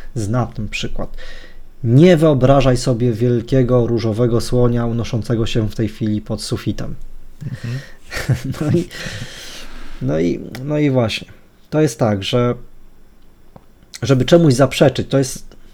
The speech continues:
Speaker 1: to zaprzeczenie to jest taki trochę skomplikowany, logiczny proces. No bo żeby czemukolwiek zaprzeczyć, to musisz mieć to coś, <laughs> czemu zaprzeczasz. Czyli chociaż przez moment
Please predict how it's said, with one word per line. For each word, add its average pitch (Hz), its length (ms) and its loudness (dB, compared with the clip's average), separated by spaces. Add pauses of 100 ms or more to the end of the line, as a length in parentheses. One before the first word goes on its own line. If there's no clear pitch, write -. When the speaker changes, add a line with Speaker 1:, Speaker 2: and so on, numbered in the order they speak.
(400)
Speaker 1:
to 120 40 2
zaprzeczenie 131 760 6 (1160)
to 135 80 -6
jest 139 120 -6
taki 127 460 -4 (100)
trochę - 200 -2
skomplikowany, 135 1040 2
logiczny 123 480 -2
proces. - 560 -2 (560)
No 127 100 0
bo 113 100 -2
żeby 123 220 2
czemukolwiek 135 600 4
zaprzeczyć, 131 800 0 (680)
to 123 420 2 (280)
musisz 131 320 2
mieć 139 200 2
to 131 100 2
coś, - 420 0 (300)
<laughs> 139 420 -8
czemu 127 260 6
zaprzeczasz. 120 600 0 (420)
Czyli 131 400 4 (320)
chociaż 175 420 4
przez 135 240 2
moment 120 500 2